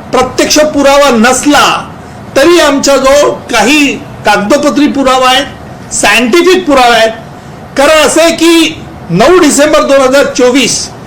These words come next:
संतोष देशमुख यांना किड-, किडनॅप, ॲबडक्ट केलं, जिथून पळून घेऊन गेले,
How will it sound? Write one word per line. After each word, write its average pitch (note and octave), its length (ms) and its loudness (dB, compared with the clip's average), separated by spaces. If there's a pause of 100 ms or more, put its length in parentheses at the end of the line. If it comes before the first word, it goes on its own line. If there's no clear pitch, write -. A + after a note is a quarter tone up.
(340)
संतोष C4+ 440 2
देशमुख C4 600 0
यांना B3+ 300 0
किड-, B3+ 420 -2 (100)
किडनॅप, C4+ 400 0
ॲबडक्ट C4 420 -2
केलं, G#3+ 300 2 (480)
जिथून A#3 220 0
पळून D#4 420 2
घेऊन B3+ 180 2
गेले, G#3 340 2